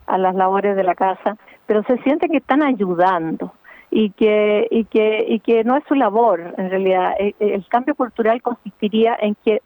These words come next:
ambos tienen el de-, el, el deber de mantener una casa,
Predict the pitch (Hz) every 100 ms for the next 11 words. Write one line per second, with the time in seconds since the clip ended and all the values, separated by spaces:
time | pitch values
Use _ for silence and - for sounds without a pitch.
0 | - 320 277 185 190 - _ _ _ -
1 | 226 226 233 208 208 202 202 196 190 185
2 | 202 190 190 185 185 185 190 202 294 359
3 | 220 277 - - - 202 214 208 208 -
4 | 214 214 214 220 262 240 - 262 - -
5 | 175